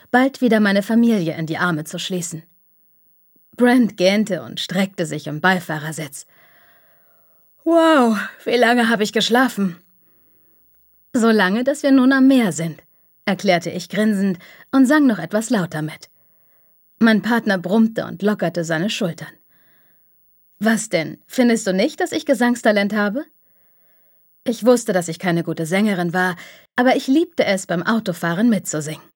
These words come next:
„Babe, du hast viele Talente.“ Er grinste schief und verzog entschuldigend den Mund.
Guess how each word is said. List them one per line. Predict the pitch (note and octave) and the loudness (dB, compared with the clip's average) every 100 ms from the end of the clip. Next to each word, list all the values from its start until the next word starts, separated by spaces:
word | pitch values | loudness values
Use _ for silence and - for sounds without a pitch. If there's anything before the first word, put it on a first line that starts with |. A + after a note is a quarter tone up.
| _ _ _ _ _ _ _ _ | _ _ _ _ _ _ _ _
„Babe, | - G#3 E3 - - _ _ | 2 2 0 -10 -20 _ _
du | - | -2
hast | B3+ A#3+ - | 0 0 2
viele | D#4+ C4+ E3+ | 4 4 2
Talente.“ | E3+ D#3+ D3+ D3 D3+ - _ _ _ _ _ _ _ _ _ _ - | -2 -4 -6 -10 -16 -18 _ _ _ _ _ _ _ _ _ _ 0
Er | A#3 | 0
grinste | G#3 A#3+ B3 - | 2 2 2 -2
schief | F3+ D#3 E3 E3 | -6 -6 -8 -8
und | E3+ | -6
verzog | G3+ E3+ G#3+ G#3+ | -6 -2 -2 0
entschuldigend | F3 E3+ A#3 A3 F#3 E3 D#3 | -2 -2 0 2 0 -4 -2
den | G#3+ | 0
Mund. | A3 F3+ - | 0 0 -10